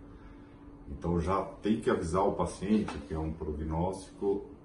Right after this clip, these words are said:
ah, tratamento mais longo e pode ser que não dê certo também. Então esse é um paciente que tinha a Luana, dois mil e dezesseis que eu conheci ela, o canino impactado inferior.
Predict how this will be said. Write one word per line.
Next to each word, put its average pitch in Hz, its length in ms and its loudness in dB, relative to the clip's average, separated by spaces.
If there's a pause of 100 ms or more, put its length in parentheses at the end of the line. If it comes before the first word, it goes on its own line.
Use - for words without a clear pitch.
(100)
ah, 69 760 -10
tratamento 73 420 -4
mais 73 160 -2
longo 110 680 4
e - 260 0 (460)
pode 85 240 4
ser 90 200 0
que 110 100 -6
não 92 280 4
dê 117 140 4
certo 110 500 0
também. 90 380 -4 (880)
Então 101 240 -4
esse 98 220 2
é 98 80 6
um 87 120 2 (680)
paciente 80 580 -2
que - 160 -8 (220)
tinha 143 600 0 (220)
a 73 400 -4 (180)
Luana, 101 760 6 (1080)
dois 85 260 4
mil 101 260 4
e 151 40 -2
dezesseis 101 520 6
que - 60 2
eu 90 60 4
conheci 82 400 -2
ela, 78 300 2
o 98 80 -2
canino 85 420 2
impactado 95 640 0
inferior. 101 540 0